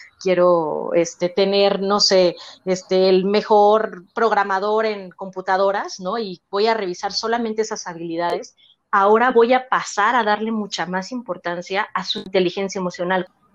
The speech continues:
Este, y entonces esto incluso ya tiene un nombre,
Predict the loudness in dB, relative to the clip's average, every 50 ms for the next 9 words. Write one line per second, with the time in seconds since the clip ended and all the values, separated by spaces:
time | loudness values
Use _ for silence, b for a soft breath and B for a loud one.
0 | _ -2 0 2 4 2 2 0 -6 -4 0 2 4 6 6 4 2 0 -2 -8
1 | _ -4 0 4 4 4 4 4 2 0 0 0 0 -4 -4 -6 -14 _ _ 2
2 | 2 2 2 2 0 0 0 0 -2 -4 -4 -4 -4 -4 -4 -2 0 0 0 0
3 | -2 -2 0 2 2 2 0 0 0 -2 -2 -2 0 2 2 2 0 -2